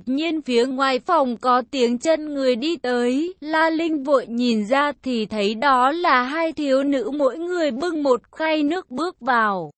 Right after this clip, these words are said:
Hai nàng để khay nước xuống gần giường rồi đưa tay kéo màn sang hai bên, La Linh thấy thế hoảng hốt vội chùm chăn che kín người miệng nói, "Các cô định làm gì?" Hai thiếu nữ nhìn thấy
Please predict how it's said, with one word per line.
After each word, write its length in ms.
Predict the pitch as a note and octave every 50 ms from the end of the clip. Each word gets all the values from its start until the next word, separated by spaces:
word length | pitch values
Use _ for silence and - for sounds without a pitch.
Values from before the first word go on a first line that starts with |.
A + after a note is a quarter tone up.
| _ _ _ _ _ _ -
Hai 320 | - E4+ F4+ F4 F4 F4
nàng 440 | D4+ D4 C#4+ C4+ B3+ A#3+ A3+ A3+ A3+
để 180 | B3 B3+ A3+ G#3
khay 340 | - - D#4+ D#4+ D#4 D#4
nước 240 | C#4+ D4 F4 G4 F#4+ - - -
xuống 260 | C#4 B3+ A3+ A#3+ C4
gần 300 | B3+ D#4 D4 C4 A3+ A3
giường 380 | G3 F#3 A3 C4 B3+ B3 A#3+ A3+
rồi 300 | G3 B3+ B3+ B3 A#3+ A3
đưa 260 | G#3+ B3+ D4 D4+ D4+
tay 320 | - - D#4 D#4 D#4 D4+ - _
kéo 240 | - C#4+ C4 B3+ C#4
màn 320 | C4+ C#4 C#4+ C4 B3 A#3 G#3+ G3 -
sang 200 | E4 E4 D#4+ D#4
hai 240 | D#4+ D#4+ D#4+ D4+ D4
bên, 540 | A#3+ D4 D4+ D4+ D4+ D#4 C#4+ C#4+ C#4 C4 C4
La 280 | - C4+ C#4+ C#4+ C#4+ C#4+
Linh 360 | C#4+ C#4 C#4+ D#4 D4+ D4+ D4+
thấy 280 | - C#4 A#3+ G#3+ A3 A3 -
thế 180 | B3+ B3+ A#3+ B3
hoảng 340 | C#4 C#4+ C4 G#3+ F#3+ F3
hốt 280 | F#3 G#3+ C4 D4+ E4+ F4+ - _
vội 260 | A#3 A#3 C4+ B3 G#3 F3+ -
chùm 280 | - B3+ A#3+ G3+ G#3+
chăn 300 | G3 - E4+ E4 D#4 D#4
che 280 | - - F4+ F4+ F4+ F4+
kín 360 | - D#4 C#4 A#3 B3+ D4 F4
người 280 | F4+ F4 D#4+ C#4+ C4 A#3+
miệng 320 | A#3+ B3+ C#4 C#4 C4 - - A#3 B3+
nói, 460 | C4+ B3 A#3+ A#3+ B3 C4 D4 E4+ F4+ - _
"Các 180 | E4+ E4 G#4+ - _ _
cô 220 | C#4+ D4 D4 C#4+
định 240 | A#3+ C#4 D4 B3+ - -
làm 340 | B3 C#4 C#4 B3+ A3+ A#3+ A3
gì?" 480 | G3 A#3 B3 A#3+ A#3 A3+ A3 G3+ F#3 - _ _ _ _ _ _ _
Hai 280 | - C#4+ E4 E4 E4+ D#4+
thiếu 320 | - C4 B3+ A3+ G#3+ A3+
nữ 260 | A3+ A#3 A#3+ A#3 A3+
nhìn 460 | C4 D#4 D#4 D#4+ D#4+ D#4 D4 C#4 B3+ A#3+
thấy 220 | C#4 B3 A#3